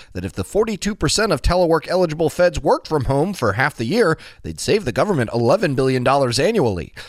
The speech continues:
That shift in work would also allow agencies to shrink their real estate footprint by twenty-five percent. The Pandemic Response Accountability Committee seeks a chief data officer to help oversee trillions of dollars in coronavirus spending.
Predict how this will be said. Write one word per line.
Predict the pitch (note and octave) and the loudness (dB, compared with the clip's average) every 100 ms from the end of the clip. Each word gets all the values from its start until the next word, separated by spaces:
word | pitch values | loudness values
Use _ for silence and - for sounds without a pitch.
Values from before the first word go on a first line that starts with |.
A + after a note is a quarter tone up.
| - _ | -20 _
That | B2 C#3 | -8 -2
shift | - D#3+ | -2 0
in | C#3+ A#2+ | 0 0
work | E3 D3+ - | 0 0 0
would | B2+ | 0
also | F3+ - E3+ | 2 2 2
allow | D#3+ D#3+ D#3+ | 4 4 2
agencies | D#3+ D#3 D3+ E3 D#3 | 2 0 -2 -2 -4
to | - D3 | -2 -2
shrink | - A#3 B2+ | 0 0 -2
their | - A2+ | -2 -2
real | G#2+ G#3+ G3+ | 2 2 2
estate | - F3+ C#3+ | 0 -2 0
footprint | A3 - C#3+ C#3+ | -2 0 -4 -2
by | C#3 A#2+ | -2 0
twenty-five | - E3+ C3+ D3 C3+ | 0 0 0 0 0
percent. | G#2 - F3 - - _ _ _ _ _ _ _ _ _ _ _ _ | -2 0 0 -2 -12 _ _ _ _ _ _ _ _ _ _ _ _
The | - | -4
Pandemic | - C3 B2+ A#3 C#4 | -2 0 2 2 2
Response | F3+ - G3 G#3 G3 | 0 0 0 0 0
Accountability | D#3 E3+ F#3 D3+ F3 D#3+ C#3+ | 0 0 0 2 2 2 0
Committee | D3+ D3 D#3+ | 0 0 0
seeks | - A3 - | 0 -2 -2
a | D3 | -2
chief | - C4 C4 | 0 -4 -4
data | F3 G3 | 0 2
officer | B2+ A#2+ A#2+ A#2 C#3+ E3 - | 2 2 2 0 0 0 -6
to | - | -4
help | F#2+ G3 | -2 0
oversee | G3 E3+ D#3+ F#3+ | 0 0 0 0
trillions | D#3+ - B3 C#4+ C4 F#3+ | -2 -2 -2 -2 -6 -6
of | D3+ | -2
dollars | E3 D3+ E3 D#3+ | 0 2 2 2
in | D#3 | -2
coronavirus | - D3 E3+ D3 D3 C3+ | 0 2 2 2 2 2
spending. | - - C#3+ A2 C2 | 0 0 0 -2 -8